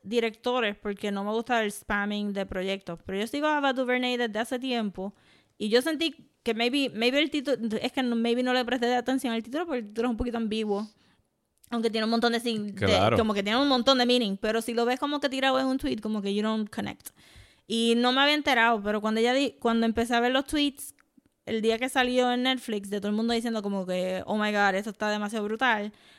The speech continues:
Speaker 1: dije, "Lo voy a poner", y yo, entonces ahí me entero, es del Central Park Five, pero yo no sabía lo que yo iba a ver, yo no sabía lo que iba a ver, y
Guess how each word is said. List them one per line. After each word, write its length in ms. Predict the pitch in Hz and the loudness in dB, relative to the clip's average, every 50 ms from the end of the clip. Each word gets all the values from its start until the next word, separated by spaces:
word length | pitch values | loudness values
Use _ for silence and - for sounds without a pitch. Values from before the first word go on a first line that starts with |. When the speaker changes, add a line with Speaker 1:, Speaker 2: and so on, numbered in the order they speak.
| _ _ _ | _ _ _
Speaker 1:
dije, 140 | 202 262 269 | 0 4 6
"Lo 80 | 294 294 | 6 6
voy 100 | 262 254 | 6 6
a 80 | 254 269 | 4 4
poner", 340 | 285 294 285 277 285 233 - _ - | 4 4 4 2 2 -2 -6 _ -10
y 160 | - 226 226 | -8 -2 2
yo, 160 | 220 240 254 247 - _ _ _ _ _ _ _ _ _ _ _ | 4 4 4 2 -2 _ _ _ _ _ _ _ _ _ _ _
entonces 340 | - - 226 220 247 254 294 277 | -6 -4 0 0 2 2 2 2
ahí 120 | 285 277 | 2 2
me 80 | 277 269 | 2 0
entero, 240 | 262 269 247 226 202 | 0 0 0 2 0
es 100 | 233 220 | 0 0
del 140 | 240 269 285 | 0 -2 -2
Central 360 | 330 302 294 320 330 311 262 | -2 -4 -2 -2 -4 -4 -2
Park 240 | - 285 254 220 - | -2 -4 -4 -4 -2
Five, 240 | - 285 277 269 - - | -2 0 0 0 -2 -6
pero 120 | 226 214 | -8 -10
yo 100 | 208 214 | -8 -8
no 100 | 233 247 | -8 -8
sabía 640 | 233 - 302 269 240 202 190 233 240 240 240 233 220 | -6 -2 -2 -2 -2 -2 -4 -4 0 4 4 6 6
lo 100 | 220 214 | 4 2
que 120 | - 208 196 | 0 0 0
yo 80 | 190 | 0
iba 100 | 196 185 | -2 -2
a 40 | 185 | -2
ver, 140 | 175 165 185 | -4 -4 -2
yo 100 | 208 240 | 0 0
no 100 | 254 269 | 0 0
sabía 480 | 277 - 254 226 208 208 240 254 262 254 | 0 0 0 2 2 4 4 6 6 6
lo 140 | 220 214 208 | 4 2 0
que 80 | 202 | -2
iba 140 | 208 202 202 | -2 -2 -4
a 40 | 202 | -2
ver, 300 | 208 220 220 202 - - | -2 -4 -4 -4 -6 -8
y 340 | - 165 220 214 208 214 | -8 -6 -4 -4 -4 -4